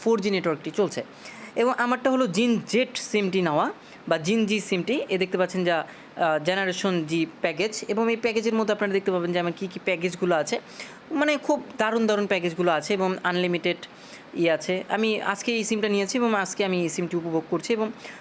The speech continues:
মানে চমৎকার একটি সিম। দেখতে পাচ্ছেন যে মাত্র সতেরো টাকায় কিন্তু আপনি দুই জিবি পাচ্ছেন এবং সাত দিন মেয়াদ, মানে দারুণ। এটা আসলে মানে অবিশ্বাস্য একটা জিনিস, মানে অনেক কম এবং কল রেটে অনেক কম টাকা কাটে। এবং আপনারা যদি এক্সট্রা ইনকাম করতে চান বা এক্সট্রা আর্নিং করতে চান,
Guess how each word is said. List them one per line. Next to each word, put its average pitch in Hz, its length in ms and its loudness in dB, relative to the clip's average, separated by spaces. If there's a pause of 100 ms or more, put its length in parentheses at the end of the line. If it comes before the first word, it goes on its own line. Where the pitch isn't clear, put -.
(120)
মানে 254 160 2
চমৎকার 247 440 2
একটি 190 180 -2
সিম। 247 220 0
দেখতে 208 200 2
পাচ্ছেন 202 240 2
যে 196 140 2 (260)
মাত্র 208 220 0
সতেরো 240 340 0
টাকায় 254 240 2
কিন্তু 233 200 0
আপনি 226 140 0
দুই 208 200 2
জিবি 220 180 2
পাচ্ছেন 156 340 -2 (200)
এবং 196 140 0
সাত 220 240 -2
দিন 202 220 0
মেয়াদ, 151 240 0
মানে 196 240 0 (340)
দারুণ। 214 260 2 (120)
এটা 220 240 2
আসলে 220 420 2
মানে 196 180 0
অবিশ্বাস্য 214 580 0
একটা 185 320 2
জিনিস, 185 340 0 (520)
মানে 208 140 2
অনেক 220 240 0
কম 226 160 4 (220)
এবং 196 300 0
কল 214 180 2
রেটে 233 180 2
অনেক 208 220 2 (160)
কম 196 180 2
টাকা 185 200 -2
কাটে। 165 260 -2 (120)
এবং 247 180 2
আপনারা 233 280 0
যদি 226 240 0 (680)
এক্সট্রা 254 300 0
ইনকাম 233 320 2
করতে 185 220 0
চান 202 180 0
বা 196 60 0
এক্সট্রা - 260 -2
আর্নিং 214 320 0
করতে 226 240 -2
চান, 170 180 -2